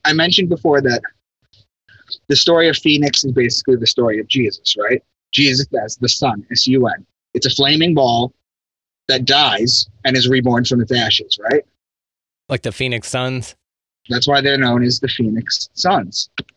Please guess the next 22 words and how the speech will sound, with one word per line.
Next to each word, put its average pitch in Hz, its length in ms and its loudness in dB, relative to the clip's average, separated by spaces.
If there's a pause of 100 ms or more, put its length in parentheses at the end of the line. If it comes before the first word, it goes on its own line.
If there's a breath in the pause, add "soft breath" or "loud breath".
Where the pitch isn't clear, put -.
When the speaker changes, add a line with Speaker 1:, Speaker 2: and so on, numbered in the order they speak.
(840)
Speaker 2:
I 160 100 -8
guess 110 260 -4
I 131 80 -2
do 127 260 -4
know 160 200 0
stuff 107 280 -4
about 92 220 -6
basketball. 98 460 -2
Speaker 1:
Okay. 85 80 -6
Speaker 2:
Look 113 180 -6
at 190 80 -8
that. 180 120 -2
Speaker 1:
Now, 156 140 2
what's 170 200 2
the - 80 -4
woman's 170 380 2
Phoenix? 113 280 0
What's 147 160 0
the 165 100 2
woman's 175 360 2
Phoenix 98 340 -6
team? - 160 -18